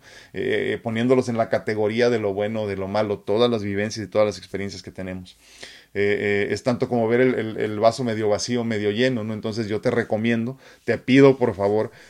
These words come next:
que no andes con tu pistolita todo el tiempo poniéndole a todo "esto es bueno" o "esto es malo", simplemente acéptalo como una vivencia que se convertirá en un aprendizaje, y nada más.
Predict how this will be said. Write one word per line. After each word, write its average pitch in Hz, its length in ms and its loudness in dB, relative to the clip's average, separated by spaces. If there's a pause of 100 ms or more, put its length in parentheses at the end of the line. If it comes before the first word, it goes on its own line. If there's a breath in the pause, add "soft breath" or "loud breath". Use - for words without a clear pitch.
(160 loud breath)
que 110 100 -4
no 117 240 2
andes 139 360 0
con 117 180 -8
tu 113 100 -10
pistolita 131 640 0
todo 127 120 2
el 127 120 0
tiempo 123 340 -2
poniéndole 113 440 -2
a 95 60 -4
todo 113 220 -2
"esto 113 160 -10
es 110 60 -6
bueno" 113 280 -4
o 110 60 -4
"esto 107 180 -10
es 104 80 -8
malo", 104 240 -4
simplemente 117 560 -6
acéptalo 113 480 -6
como 101 160 -10
una 113 140 -6
vivencia 120 480 0
que 123 140 -4
se 120 180 -8
convertirá 110 720 -6 (220 loud breath)
en 104 100 -10
un 113 120 -4
aprendizaje, 110 680 -6 (220 soft breath)
y 113 80 -8
nada 170 160 0
más. 233 240 -8